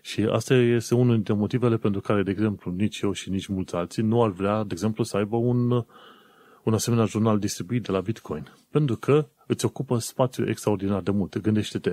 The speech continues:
ai o sută zece giga acum, dar vei avea un tera mai încolo și pe aia cât zece tera mai încolo. Zi-mi care ar fi limita la care tot sistemul crășuiește la un moment dat, știi?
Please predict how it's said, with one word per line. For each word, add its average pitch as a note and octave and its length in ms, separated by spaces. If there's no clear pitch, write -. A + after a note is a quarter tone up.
ai G#2 120
o A2 100
sută G#2+ 500
zece G#2 340
giga F2 420
acum, A#2 500
dar A2+ 180
vei G#2+ 380
avea G2+ 240
un A#2 180
tera A2 240
mai G2 160
încolo F2 260
și - 140
pe - 100
aia G#2 340
cât - 200
zece G#2 340
tera G#2 220
mai G2+ 200
încolo. F2 420
Zi-mi A2 380
care C3 200
ar A#2+ 80
fi - 140
limita A2+ 340
la A2 120
care G#2+ 440
tot B2 140
sistemul G#2+ 460
crășuiește - 580
la F2 80
un E2 100
moment E2 260
dat, E2 180
știi? A2 320